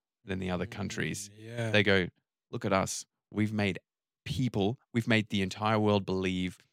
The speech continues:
Speaker 1: that an alien craft has landed on Earth and they've seen aliens."
Speaker 2: Yeah.
Speaker 1: Beat that.
Speaker 2: That is
Speaker 1: Beat that
Speaker 2: crazy.
Speaker 1: propaganda.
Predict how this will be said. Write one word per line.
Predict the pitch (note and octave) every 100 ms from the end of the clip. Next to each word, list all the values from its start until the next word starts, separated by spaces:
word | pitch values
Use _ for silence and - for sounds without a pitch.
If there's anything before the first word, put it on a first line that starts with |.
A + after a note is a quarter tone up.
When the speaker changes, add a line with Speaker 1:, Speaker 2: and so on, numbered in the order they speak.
| _ _ _
Speaker 1:
that | F2+
an | F2 -
alien | F#2+ G2+ A2 G#2
craft | G2+ G2+ F#2+ F#2+
has | G2
landed | F#2+ F#2+ F#2+ F#2
on | F2+ F2+
Earth | F2+ F2 A2 - _ _ _ -
and | G2
they've | F2+ F2 - _
seen | - - - G#2 G2 F#2
aliens." | E2+ F#2 F2 D#2+ - D2+ - - _
Speaker 2:
Yeah. | A2+ A2+ A2 A2 F#2+ _ _ _
Speaker 1:
Beat | A#2+ A2+
that. | - F#2+ F2 -
Speaker 2:
That | D3 C3+
is | C3
Speaker 1:
Beat | C3 A2+
that |
Speaker 2:
crazy. | G#2 A#2
Speaker 1:
propaganda. | A2 F#2 F2 F#2 F2+ F2+ G2